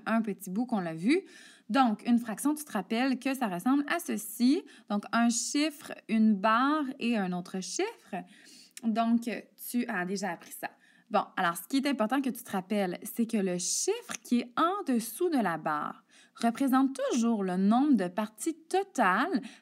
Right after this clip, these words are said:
par exemple, dans ma tarte. Donc, ça veut dire que ma tarte, il y a deux morceaux au total.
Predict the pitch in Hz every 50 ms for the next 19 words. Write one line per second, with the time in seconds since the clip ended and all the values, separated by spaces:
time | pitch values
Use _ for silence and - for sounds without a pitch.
0 | _ - 208 185 180 185 180 185 185 220 240 269 302 285 214 240 226 214 208 175
1 | 175 - - 170 143 - - 180 180 175 190 - 208 196 196 208 202 294 359 359
2 | 320 262 226 196 190 - - 269 294 320 - - - - - 202 196 190 214 226
3 | 240 247 - 226 202 196 196 220 277 294 302 285 262 226 202 - - - - 277
4 | 277 285 - - 208 190 - 180 165 - - 160 147 - -